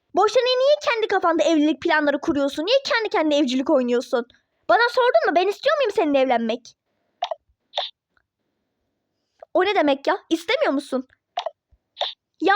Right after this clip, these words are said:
Ali, anlamıyorsun ya, anlamıyorsun. Burada daha önemli şeyler var. Evlilikten, evcilikten, aşktan, sevgililikten daha önemli şeyler var ya. Neymiş daha önemli olan şeyler? Eğitim Ali, eğitim. Eğitimimiz,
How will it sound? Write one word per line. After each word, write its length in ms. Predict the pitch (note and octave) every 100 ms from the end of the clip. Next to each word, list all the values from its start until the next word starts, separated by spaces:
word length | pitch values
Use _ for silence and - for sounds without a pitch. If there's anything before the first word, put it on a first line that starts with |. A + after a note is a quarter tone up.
| G4+
Ali, 400 | F#4+ G4 G4+ - _ _
anlamıyorsun 720 | - G4 G4+ C5 B4 G4+ - F#4
ya, 120 | F#4+
anlamıyorsun. 760 | G4 F#4+ C5 B4 G4 - D#4+ F#4+ _ _ _ -
Burada 300 | D4+ G4+ G4+
daha 120 | A4 C5
önemli 240 | A#4 A#4 A#4
şeyler 420 | A#4+ G4+ A4 A#4
var. 140 | F#4 E4
Evlilikten, 640 | F#4 G4+ F4 F#4 - G4+ G#4 -
evcilikten, 680 | F#4+ F4+ D#4+ G#4+ G#4+ A4 G#4+
aşktan, 480 | E4+ G4+ - - A#4 A4+
sevgililikten 720 | A4 G4 D#4 G4 A4 - B4+
daha 100 | G#4+
önemli 360 | A#4 C5+ C5+ B4
şeyler 340 | - G#4+ A4+ C#5+
var 160 | C5+ B4
ya. 60 | G#4+ - - _ _ _ _ _ _ - -
Neymiş 420 | D4+ F#4+ A4 G4+
daha 140 | F4+ E4
önemli 260 | D#4+ D#4
olan 160 | D#4 D4+
şeyler? 560 | E4 D#4 F4+ C5+ - - _ - - - _ -
Eğitim 400 | G#4+ A4 - B4+
Ali, 300 | B4+ B4 G#4+
eğitim. 380 | G#4 G#4 B4+ A#4+ _ _ _ _ -
Eğitimimiz, 720 | F4+ G#4 - A4+ A#4+ C5+ C5+